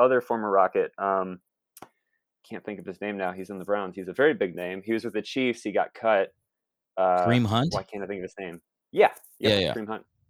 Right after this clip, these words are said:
Speaker 2: Look, man, we could talk mac football
Speaker 1: <laughs> Yeah.
Speaker 2: all day because, uh,
Speaker 1: <laughs> Yeah.
Speaker 2: you're not gonna find a bigger defender of mac football. I mean, uh,
Speaker 1: Yeah.
Speaker 2: Tuesday Night Maction is one of my favorite things in the world.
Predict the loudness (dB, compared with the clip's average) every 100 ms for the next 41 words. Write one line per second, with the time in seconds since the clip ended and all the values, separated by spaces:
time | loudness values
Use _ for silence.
0 | _ _ _ _ _ _ _ -20 -20 -20
1 | -20 _ 4 4 6 4 4 4 4 4
2 | 4 6 6 4 0 4 4 2 -2 -2
3 | 0 2 2 2 0 4 6 8 8 8
4 | 8 6 6 0 -4 -6 -2 2 2 2
5 | 2 0 0 -12 _ _ _ _ -20 -2
6 | 4 6 6 4 4 6 6 4 4 4
7 | 6 6 6 4 4 6 8 8 6 4
8 | 6 6 6 6 4 6 6 6 2 -6
9 | -14 -18 -4 2 4 4 4 2 2 -2
10 | -4 6 8 8 6 6 6 6 4 4
11 | 4 4 2 4 4 4 4 4 4 2
12 | 2 2 4 4 2 0 0 2 4 4
13 | 4 2 -2